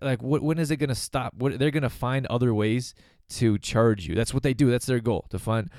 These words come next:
more ways to charge you. And clearly I'm passionate about this because I just got off the plane, and it, it just, it just bugs me. It irks me that this is a company, like, we pay for their service. Why am I picking their airline? Well, I'm picking their airline because I don't really have much of a choice. There's not too many other airlines that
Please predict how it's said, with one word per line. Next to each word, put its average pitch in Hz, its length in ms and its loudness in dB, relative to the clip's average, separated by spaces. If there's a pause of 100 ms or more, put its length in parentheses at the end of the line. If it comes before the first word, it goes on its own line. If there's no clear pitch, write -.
(160)
more 120 240 2
ways 113 280 2
to 104 100 -6
charge 92 340 0
you. - 80 -14 (1040)
And 104 180 -4
clearly 156 320 2
I'm 85 140 -2
passionate 120 440 -2
about 78 280 -6
this 69 200 -12
because 92 320 -8
I 95 80 -4
just 127 180 -6
got 113 140 -4
off 101 180 -4
the - 100 -10
plane, 117 260 -6
and 82 140 -8
it, - 140 -16
it - 140 -16
just, 95 200 -12
it 98 80 -14
just 95 260 -10
bugs 101 260 -4
me. 76 80 -8
It - 120 -14
irks 117 240 -6
me 98 80 -6
that 82 180 -6 (260)
this 127 160 0
is 110 100 -4
a 92 60 0
company, 107 440 -4
like, 110 140 0
we 135 140 0
pay 151 280 0
for 127 160 -6
their 123 120 -2
service. 156 480 -4
Why 123 120 -2
am 143 100 -4
I 131 60 0
picking 135 320 -2
their 123 120 -2
airline? 127 320 0 (240)
Well, 131 120 2
I'm 135 40 0
picking 165 240 4
their 139 140 6
airline 143 280 4
because 120 260 -2
I 120 60 2
don't 131 120 0
really 117 180 0
have 113 180 0
much 107 200 -4
of - 80 -8
a 92 40 -4
choice. 80 360 -6 (220)
There's 101 140 -6
not 127 140 -4
too 139 100 -2
many 123 200 -4
other 110 180 -2
airlines 113 500 -2
that 104 180 0